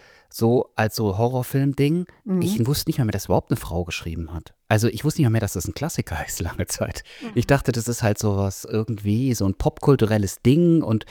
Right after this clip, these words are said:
Speaker 1: äh, ich hätte es nicht mehr, mehr zeitlich verorten können. Und deswegen bin ich jetzt gespannt, wenn du ein bisschen den Kontext so aufmachst,
Speaker 2: Mhm.
Speaker 1: woher das kommt. Ich glaube, das geht nicht nur mir so, dass Frankenstein so Horrorfilmwelt ist und man nicht sich bewusst ist, dass das ein Liter-, ein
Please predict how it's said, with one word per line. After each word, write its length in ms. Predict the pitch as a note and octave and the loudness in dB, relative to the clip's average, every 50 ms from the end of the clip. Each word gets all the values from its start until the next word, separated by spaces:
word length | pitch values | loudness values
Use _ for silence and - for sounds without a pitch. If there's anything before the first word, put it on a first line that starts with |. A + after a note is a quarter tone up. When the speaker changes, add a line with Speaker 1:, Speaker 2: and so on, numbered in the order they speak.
| - - - - - - | -18 -20 -20 -20 -20 -16
Speaker 1:
äh, 140 | - - D#2 | -12 -12 -10
ich 180 | - G2 - A#2+ | -10 -4 -2 -2
hätte 100 | - - | -2 -2
es 60 | - | -4
nicht 80 | - A#2 | -4 -2
mehr, 100 | G#2+ G#2 | 0 0
mehr 180 | F#2+ F#2 F#2 - | 0 0 -2 -2
zeitlich 420 | - G#2 C3 - - C3+ - - | -2 -2 0 0 0 -2 -2 -2
verorten 500 | - - D#2+ - F2 G#2+ - - C#3+ - | -2 -2 0 2 0 0 0 0 -2 -2
können. 320 | - G2 F2+ D#2+ B2 B2 | -2 -2 -2 0 0 -2
Und 80 | A#2 G#2+ | -2 -4
deswegen 240 | G#2 G#2 A2 A2+ A#2+ | -2 -2 0 0 2
bin 80 | B2+ | 0
ich 40 | B2+ | 0
jetzt 120 | A#2 - - | 0 -2 -4
gespannt, 380 | G2 - - - A#2+ D3 F3 | -6 -4 0 2 2 2 2
wenn 100 | - C3 | 2 0
du 100 | A#2+ A#2+ | 2 0
ein 60 | A2+ | 0
bisschen 240 | A2+ B2 - - G2+ | 0 -2 -2 -2 -2
den 140 | F#2+ F#2 E2+ | -2 -2 0
Kontext 460 | - - D#3 G3+ - B2+ - - - | 0 0 2 2 2 0 -2 -4 -6
so 120 | - - - | -8 -4 -2
aufmachst, 400 | G2 B2 - - A#2+ A2 - A#3 | 0 0 0 -2 -4 -4 -2 -2
Speaker 2:
Mhm. 60 | C3+ | -2
Speaker 1:
woher 180 | F#2+ F#2 A#2 | -2 0 0
das 180 | A#2 F#2+ - - | 0 -2 -4 -6
kommt. 380 | - - G3 F#3+ C3 - - - - - - - _ _ _ | -2 0 2 2 2 0 -2 -6 -16 -20 -20 -20 _ _ _
Ich 160 | - G2+ - | -12 -12 -6
glaube, 260 | - A2+ A2 C#3 E3 D#3+ | -2 0 2 2 2 0
das 160 | G2+ - - _ _ _ | -2 -6 -8 _ _ _
geht 320 | - B2+ G#2+ F#2+ - - - | -2 -2 -2 -2 -4 -2 0
nicht 240 | A2+ A2 G#2 - - | 0 0 2 2 2
nur 140 | D3+ C#3+ | 2 4
mir 220 | A#2 A2+ C#3 F3+ D#3+ | 6 6 4 4 4
so, 160 | - G2 F2+ | 2 0 0
dass 180 | F#2+ F#2+ - - | 0 -2 -4 -4
Frankenstein 800 | - - G#2+ G#2+ C#3 - B2+ - - - A#2 A2 A2 A2 A2+ A2 - _ _ _ _ _ _ | -4 -2 0 0 0 -2 -4 -6 -4 0 2 2 2 2 0 -2 -4 _ _ _ _ _ _
so 360 | - - G#2 G#2 G#2 G2 F2+ | -4 0 4 4 4 4 2
Horrorfilmwelt 1080 | F#2+ G2 G#2+ A#2+ A#2 G#2 G2 - - - G#2+ G#2 G2 G2 F#2+ F#2 F#2 F#2 F#2+ G2 G2 - | 2 0 2 2 2 0 0 -2 -2 0 0 2 2 0 0 0 2 2 2 0 0 -2
ist 240 | - - G2 - - | -6 -8 -6 -6 -4
und 120 | F2+ F#2+ | -4 -2
man 380 | F#2+ F#2+ F#2+ F#2+ F#2+ F#2+ F#2+ G2+ | -2 0 -2 -2 -2 -2 0 0
nicht 240 | A2 E3+ F#3 - - | 0 0 -2 -4 -6
sich 220 | - D3+ - - | -8 -8 -6 -4
bewusst 340 | A#2+ A2 A2 C#3 F#3 - - | -4 -4 -2 -4 -4 -4 -6
ist, 160 | A#2 - - | -8 -4 -4
dass 140 | G2 F#2+ - | -4 -4 -4
das 160 | - - - | -8 -6 -4
ein 80 | A2 G2+ | -4 -4
Liter-, 300 | F#2 - - F2+ - - _ - | -2 -2 -4 -6 -6 -6 _ -4
ein 80 | G#2+ | -6